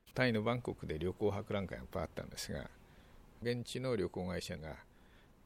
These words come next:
富山旅行っていうのをね、雪の大谷とかそういうのをテーマにして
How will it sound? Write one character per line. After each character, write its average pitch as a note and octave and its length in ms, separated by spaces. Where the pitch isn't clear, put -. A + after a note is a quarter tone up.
富 B2 120
山 C#3 280
旅 C3 120
行 A#2+ 220
っ F2 40
て - 140
い D2 60
う - 20
の C#2 80
を - 120
ね、 - 160
雪 G#2 240
の G2 140
大 G2+ 40
谷 E2 180
と D#2+ 80
か F2 80
そ A2+ 120
う - 20
い A2 40
う - 20
の G#2 80
を - 20
テ G#2 120
ー F#2 80
マ D#2 120
に D2+ 80
し - 120
て D2 360